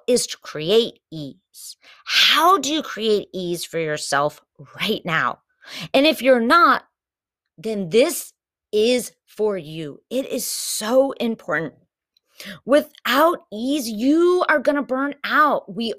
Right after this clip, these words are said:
all do. We can all only sustain things for so long. So ease, it comes from your thinking. So some thoughts I like to play around with are,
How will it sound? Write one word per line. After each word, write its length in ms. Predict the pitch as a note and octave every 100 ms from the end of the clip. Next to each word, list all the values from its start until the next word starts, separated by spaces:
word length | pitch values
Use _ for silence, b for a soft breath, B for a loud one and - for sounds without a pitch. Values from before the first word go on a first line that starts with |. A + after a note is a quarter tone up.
| -
all 460 | F#3+ F#3+ G3 E3+ _ _ -
do. 460 | F3+ F3 C3+ D3+ _ B B B B3
We 120 | B3+
can 220 | D4 C4 -
all 640 | G#3+ A#3+ C4+ C#4 C#4+ - A3+
only 360 | B3 B3 B3
sustain 640 | - G3 - - F3 F#3 B3
things 320 | C#4 C4 - -
for 160 | G3+
so 960 | - - - - F3+ F3 F3+ F3 E3+ -
long. 540 | D3 E3 C#3+ - - _ _ _ _ _ _ _ - -
So 280 | C4+ C#4 - _ -
ease, 560 | D4+ E4+ B3 E3+ F#3+ - B B B
it 200 | F#3+ G3
comes 580 | - - G#3 B3 C4 - _
from 480 | - - F3+ F#3 - -
your 160 | D#3+
thinking. 640 | - - D3+ D3+ F3 - _ _ _ _ b b
So 240 | - D4+
some 380 | C#4+ D#4+ D4+ D4+
thoughts 380 | C4+ C4+ F4+ - _
I 240 | D#3+ E3 B3
like 220 | B3+ B3
to 120 | G#3+
play 240 | - E3+ E3
around 420 | D3+ C3+ D3 F#3+
with 180 | A#3+ - -
are, 360 | D3 G3+ G#3